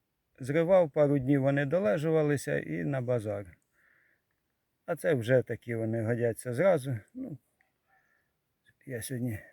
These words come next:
відвозив, то післязавтра буду везти останні сливи.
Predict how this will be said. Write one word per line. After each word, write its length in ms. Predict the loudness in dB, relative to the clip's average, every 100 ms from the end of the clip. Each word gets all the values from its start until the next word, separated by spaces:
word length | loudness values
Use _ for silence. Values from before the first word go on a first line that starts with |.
| _
відвозив, 640 | -8 -6 -4 -4 -2 -2 -4
то 280 | -8 -10 -10
післязавтра 640 | -14 -4 0 4 2 0 -4
буду 280 | -6 -6 -4
везти 400 | -6 -6 -8 -8 _ _ _ _ _ _ _ _ _ _ _ _
останні 460 | -16 -4 -2 0 -2
сливи. 500 | -6 -12 -12 -12